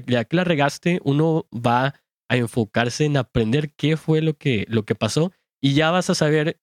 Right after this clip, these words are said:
si el término no lo sabías, ya lo vas a aprender. Si, si, este, el efecto no sabías qué era, ya vas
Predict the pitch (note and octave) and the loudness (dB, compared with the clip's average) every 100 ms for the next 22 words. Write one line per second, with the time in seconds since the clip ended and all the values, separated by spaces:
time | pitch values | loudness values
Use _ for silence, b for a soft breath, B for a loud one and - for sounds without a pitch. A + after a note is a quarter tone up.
0 | - - C#3 B2+ A2+ D3 D#3 E3 D#3+ D#3 | -6 0 2 0 0 0 2 2 2 0
1 | D3 C#3+ F3 C3+ C3+ D3 C#3+ D3 A2 A2+ | 0 0 0 0 0 0 -2 -2 0 0
2 | C#3 D3+ b b _ - B2 B2 A#2+ A#2 | 0 -2 b b _ 0 2 2 0 -2
3 | A#2+ B2+ A#2+ A#2 A#2 A2 - - A2+ G#2 | -2 0 2 2 2 -2 -4 -2 0 -2
4 | - _ _ A#2+ A#2 A#2 A2+ A2+ - D#3 | -6 _ _ -2 0 2 2 0 0 -4
5 | - - F3+ C#3+ D#3+ D#3 - D#3 E3 F3 | -4 -2 0 0 0 0 -2 -2 0 -2
6 | B2+ A#2 C3+ A#3+ A3 | -2 0 2 0 0